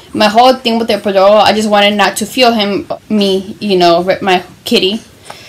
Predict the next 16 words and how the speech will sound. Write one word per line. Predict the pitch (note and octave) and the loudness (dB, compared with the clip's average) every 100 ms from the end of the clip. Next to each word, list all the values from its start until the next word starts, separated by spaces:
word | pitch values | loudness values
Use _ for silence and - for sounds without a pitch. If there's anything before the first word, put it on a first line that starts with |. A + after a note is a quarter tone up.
| - | -20
So | - - A3+ G3+ G3+ - | -8 2 6 6 4 2
that's, | G#3+ A3 - | 2 0 -4
like, | G#3 G#3 G#3 - | 0 0 0 -2
the | G3+ | 0
only | G3+ G3+ | 2 0
reason | A3 G#3+ | -2 -4
that | G3 | -2
I | F#3+ | -2
didn't, | F#3 G3 F#3+ F3 - - - - | -2 0 0 0 -4 -14 -20 -4
I | F#3+ | -2
wanted | F#3+ F#3+ F#3 | 2 2 0
the | F3+ | -2
epidural. | D#3+ F3 E3 D3 - - - - - - _ - - - - - - - | -4 -4 -8 -8 -8 -12 -20 -20 -20 -20 _ -20 -20 -20 -20 -20 -20 -18
So | - B3+ | -2 0
then, | A#3+ A3+ A3 - | 2 2 0 -2
um, | A#3 A#3 G#3+ G#3 G#3 G#3+ | 0 2 2 0 -2 -4